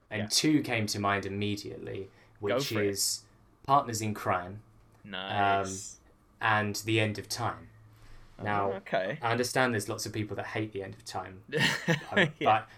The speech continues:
Speaker 1: I don't really care. I also don't really understand why. Um,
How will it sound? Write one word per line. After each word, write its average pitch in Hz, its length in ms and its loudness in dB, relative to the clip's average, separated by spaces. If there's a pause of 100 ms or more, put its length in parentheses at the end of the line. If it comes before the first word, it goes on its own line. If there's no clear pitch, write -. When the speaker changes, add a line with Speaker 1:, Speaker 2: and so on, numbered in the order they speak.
Speaker 1:
I 123 160 6
don't 120 120 2
really 110 180 2
care. 101 320 4
I 113 140 6
also 117 180 2
don't 110 160 -4
really 104 140 -4
understand 101 480 -2
why. 92 220 -4 (360)
Um, 101 460 -2